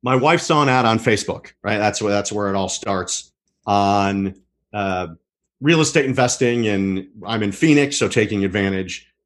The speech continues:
of the opportunities that, um, unfortunately, a recession presents in the real estate market. Through that process, I, I was flipping some houses and, and doing some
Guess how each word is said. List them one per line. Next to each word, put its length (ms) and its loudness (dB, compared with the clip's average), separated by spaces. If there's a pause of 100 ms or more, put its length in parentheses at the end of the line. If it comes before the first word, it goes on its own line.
of 200 0
the 120 0
opportunities 840 -2
that, 320 -4 (480)
um, 420 0 (160)
unfortunately, 500 0
a 60 2
recession 440 -2
presents 460 -2
in 80 -2
the 80 -2
real 180 4
estate 300 0
market. 400 -12 (640)
Through 260 0
that 240 0
process, 500 -2
I, 180 -2 (120)
I 220 -8 (120)
was 260 -12 (560)
flipping 320 -4
some 140 -10
houses 580 2
and, 200 -4
and 240 -4
doing 280 0
some 260 -12